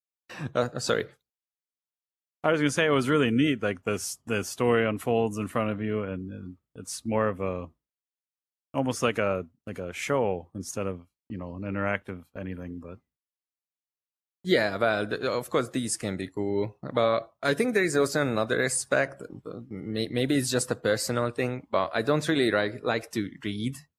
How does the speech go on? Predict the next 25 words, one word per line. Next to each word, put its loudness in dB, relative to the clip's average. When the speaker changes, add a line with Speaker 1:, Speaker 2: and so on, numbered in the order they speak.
Speaker 1:
in -2
V 0
R. -2
Um, 2
it's, -4
it, -2
it, -2
<laughs> -6
I, -2
I 4
think 0
it's -2
kind -4
of -10
tiring -8
for -14
the -14
eyes -12
to, -10
to, -10
to, -8
to 0
Speaker 2:
Yeah. -2
Speaker 1:
read. -8
And 0